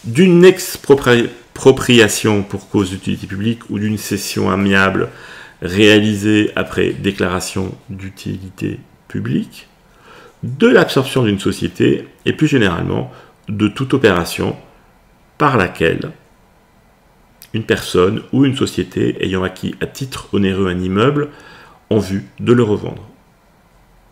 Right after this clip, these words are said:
En revanche, la vente d'un bien acquis à titre gratuit,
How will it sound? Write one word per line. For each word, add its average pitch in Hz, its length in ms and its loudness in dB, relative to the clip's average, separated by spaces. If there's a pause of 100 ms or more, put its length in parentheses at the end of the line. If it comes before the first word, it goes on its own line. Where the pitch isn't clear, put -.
(360)
En 165 100 4
revanche, 127 600 -2 (840)
la 107 180 6
vente 151 220 4
d'un 113 160 6
bien 110 220 2
acquis 131 340 -4
à 98 80 0
titre 107 380 -4
gratuit, 101 560 -2